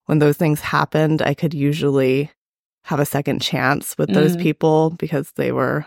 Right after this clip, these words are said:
Speaker 1: also already living in London and they were very generous and <laughs> patient and kind to me. <laughs>
Speaker 2: Okay. Okay. So that was, like, your M A.
Speaker 1: Mm-hmm.
Speaker 2: And then I think we all know you've done beyond, outside of Europe.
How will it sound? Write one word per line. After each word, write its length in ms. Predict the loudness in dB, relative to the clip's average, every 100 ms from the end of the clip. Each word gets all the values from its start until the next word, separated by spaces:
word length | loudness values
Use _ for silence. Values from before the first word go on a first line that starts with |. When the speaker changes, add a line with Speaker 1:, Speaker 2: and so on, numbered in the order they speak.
| -4
Speaker 1:
also 300 | -2 0 -2
already 300 | 0 0 2
living 260 | 0 -2 -2
in 120 | -2
London 480 | 0 0 -2 -2 -2
and 260 | -4 -6 -8 _ _ _
they 80 | 0
were 140 | 0
very 260 | 2 2 2
generous 720 | 0 0 0 0 0 -2 -4
and 440 | -4 -2 -2 -4
<laughs> 0 |
patient 540 | -4 -4 -4 0 2 4
and 240 | 6 4
kind 680 | 4 2 4 4 6 4 0 -10 -2
to 220 | 2 4
me. 380 | 4 4 4 2 -6 -14
<laughs> 320 | -14 -12 -6
Speaker 2:
Okay. 400 | -2 0 0 0 -2
Okay. 240 | -2 -2
So 140 | -2
that 180 | -2 0
was, 220 | 0 0
like, 220 | 0 -2 -2
your 160 | -2
M 160 | -2 0
A. 360 | 0 -2 -6 -10 -10
Speaker 1:
Mm-hmm. 220 | -6 -2
Speaker 2:
And 180 | 0 0
then 440 | 0 -2 -4 -8 -12 _ _ _ -12
I 120 | -8
think 160 | -6 -4
we 100 | -2
all 140 | -2
know 100 | -2
you've 160 | -2 -4
done 320 | -8 -8 -14 _ -20 _ -4
beyond, 280 | -2 -2 -4 -2
outside 480 | -2 0 4 4 4
of 180 | 0
Europe. 440 | -2 -2 0 -4